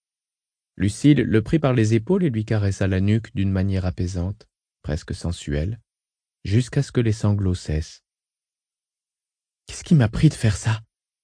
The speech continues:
demanda le Gola. « Tu le sauras quand ta mémoire originale sera rétablie »,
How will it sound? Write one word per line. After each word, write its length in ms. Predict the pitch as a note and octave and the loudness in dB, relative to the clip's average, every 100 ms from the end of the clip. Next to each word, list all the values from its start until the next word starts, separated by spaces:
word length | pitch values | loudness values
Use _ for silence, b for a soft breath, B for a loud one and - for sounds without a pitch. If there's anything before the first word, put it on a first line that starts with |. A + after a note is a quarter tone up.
| - | -6
demanda 320 | E2+ E2+ D#2 | -2 0 0
le 120 | D#2 | 0
Gola. « 360 | D#2+ D#2 D#2+ - _ _ _ _ _ _ _ _ _ _ _ | -2 -2 -4 -10 _ _ _ _ _ _ _ _ _ _ _
Tu 100 | F#3 | 6
le 80 | F#3 | 6
sauras 320 | - G3 A3 | 8 6 6
quand 160 | G#3+ D#3 | 4 4
ta 140 | D3 | 6
mémoire 380 | D3+ D#3+ D#3+ C#3 | 8 10 8 6
originale 560 | C3+ C#3 B2+ D3 E3+ G3+ | 4 4 6 6 6 2
sera 280 | - C#3+ | 0 2
rétablie », 540 | C#3 D#3 D3+ C3+ C#3 | 4 4 4 4 2